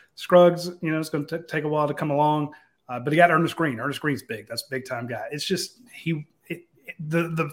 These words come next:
fall off from Sam Pittman to Matt Luke was substantial. Now you get back to a guy who knows what he's doing, or at least, you know, <clears throat> just signed a big kid, you know, and, uh, Monroe Freeling.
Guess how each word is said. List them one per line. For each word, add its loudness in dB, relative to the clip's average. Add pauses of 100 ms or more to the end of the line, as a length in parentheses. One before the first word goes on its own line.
fall 6
off 6
from -4
Sam 2
Pittman 0
to -2
Matt 0
Luke 4
was 0
substantial. -6 (720)
Now 2
you 4
get 4
back 2
to 0
a 0
guy 4
who 0
knows 0
what -2
he's -4
doing, -2
or -8
at -6
least, -4 (180)
you -6 (560)
know, -8 (160)
<clears throat> -12
just -2
signed 4
a 2
big -4
kid, -4
you -4
know, -2
and, -6
uh, -6 (140)
Monroe -4
Freeling. 0